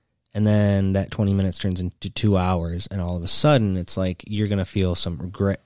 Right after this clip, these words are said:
regret or guilt, or you're, <laughs> you're gonna have your wife, like, get up on your case and be like, "Hey, what are you doing? Like, I'm right here. Hello." But ultimately, like, where do you find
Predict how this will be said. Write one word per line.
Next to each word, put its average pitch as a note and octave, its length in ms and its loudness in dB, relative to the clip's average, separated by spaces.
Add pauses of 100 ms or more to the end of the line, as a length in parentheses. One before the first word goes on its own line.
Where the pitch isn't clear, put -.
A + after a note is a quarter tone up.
(100)
regret G2 640 0
or F2+ 240 -6
guilt, F#2+ 580 -2 (440)
or G#2 140 0
you're, G2+ 260 -2
<laughs> - 120 -14
you're F#2 120 -6
gonna F#2+ 120 0
have G2 140 0
your F2 100 0
wife, G2+ 240 0
like, E2 200 -4 (460)
get G2 140 -2
up F#2 220 -2
on F2+ 160 -2
your E2 80 -6
case F#2+ 400 0
and F#2+ 80 -4
be F2 60 -2
like, F2 240 -6
"Hey, C#3+ 220 0
what G2+ 340 0
are F#3+ 80 2
you F3+ 160 0
doing? A#2+ 440 0 (360)
Like, G2 300 -4
I'm B2+ 200 2
right C#3 180 4
here. B2 420 4 (460)
Hello." G2+ 460 2 (640)
But C3+ 260 2 (640)
ultimately, A2 580 4
like, G#2+ 200 0
where B2 200 6
do E3+ 60 4
you D#3 120 6
find G#2+ 720 0